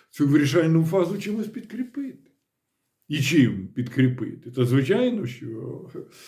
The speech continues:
з-, зрозуміло, що одне підкріплення, головне підкріплення — це танки сучасні, які потрібні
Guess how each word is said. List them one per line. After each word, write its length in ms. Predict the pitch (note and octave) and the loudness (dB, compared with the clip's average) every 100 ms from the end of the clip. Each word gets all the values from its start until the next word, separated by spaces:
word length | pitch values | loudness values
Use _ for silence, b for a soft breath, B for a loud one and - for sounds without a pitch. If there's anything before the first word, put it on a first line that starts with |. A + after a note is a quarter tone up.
| B B - | B B -2
з-, 600 | B2 C3 B2+ B2+ D#3 D3 | 4 6 6 6 6 4
зрозуміло, 720 | C3+ D3+ C#3+ D3 C3 E3+ F#3 | 4 4 4 4 4 4 2
що 180 | - B2+ | 2 0
одне 260 | A#2+ C3 | 0 -2
підкріплення, 920 | D#3+ D3+ - A#2 C3+ D#3+ D#3+ D#3+ - - b b - | -4 -6 -6 -6 -4 -6 -6 -6 -8 -12 b b 2
головне 540 | C#3 E3+ D#3 B2+ C#3 | 6 8 6 2 0
підкріплення — 760 | E3 F3+ C3 C3 C#3+ E3+ D#3+ F3 - | -2 -6 -2 -2 -2 -4 -8 -8 -8
це 100 | F#3 | -10
танки 580 | F3 A2 F#2+ C3 - _ | -10 -14 -14 -20 -20 _
сучасні, 760 | _ C#3+ B2+ - - - _ _ _ _ _ _ _ _ | _ -20 -16 -18 -18 -20 _ _ _ _ _ _ _ _
які 220 | - B2 B2 | -6 0 0
потрібні 720 | C3+ B2+ A#2+ G#2+ - - | 0 0 0 0 -4 -10